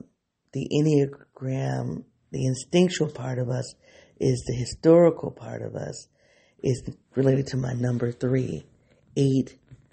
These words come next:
as the historical me. And what that means is,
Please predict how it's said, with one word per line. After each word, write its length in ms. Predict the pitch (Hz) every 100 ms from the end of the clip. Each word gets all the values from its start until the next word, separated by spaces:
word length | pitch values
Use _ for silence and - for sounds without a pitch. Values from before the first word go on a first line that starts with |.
| _ _
as 260 | 123 123 120
the 320 | 131 127 135 - - _ _ _ _ _ _
historical 840 | 127 - - 135 143 139 139 -
me. 600 | 71 - 120 87 60 - _ _ _ _ _ _ _ - _ - _ _ -
And 120 | 147
what 200 | 208 226
that 220 | 208 -
means 520 | 147 151 156 139 - -
is, 560 | 123 127 127 - -